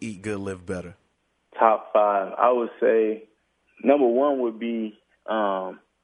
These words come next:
Speaker 2: G P, which is my business partner. Um,
Speaker 1: Mm-hmm.
Speaker 2: just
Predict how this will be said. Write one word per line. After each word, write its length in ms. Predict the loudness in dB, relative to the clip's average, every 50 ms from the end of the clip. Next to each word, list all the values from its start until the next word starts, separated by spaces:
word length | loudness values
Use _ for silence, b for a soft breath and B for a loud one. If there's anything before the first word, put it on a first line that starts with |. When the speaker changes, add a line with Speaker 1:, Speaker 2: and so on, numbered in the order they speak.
| _ _ _ _ -16 -6
Speaker 2:
G 200 | -2 0 0 0
P, 360 | 2 2 2 2 2 0 -2 -4
which 140 | -6 -6 -6
is 100 | -2 0
my 140 | 2 2 2
business 400 | 2 2 2 2 2 0 -4 -4 0
partner. 380 | 2 2 2 2 -2 -6 -10 -14 -18 -12 -4
Um, 400 | -2 0 0 0 0 -4 -4 -8
Speaker 1:
Mm-hmm. 540 | -14 _ _ _ _ _ _ _ _ _ -4
Speaker 2:
just 240 | 0 0 0 0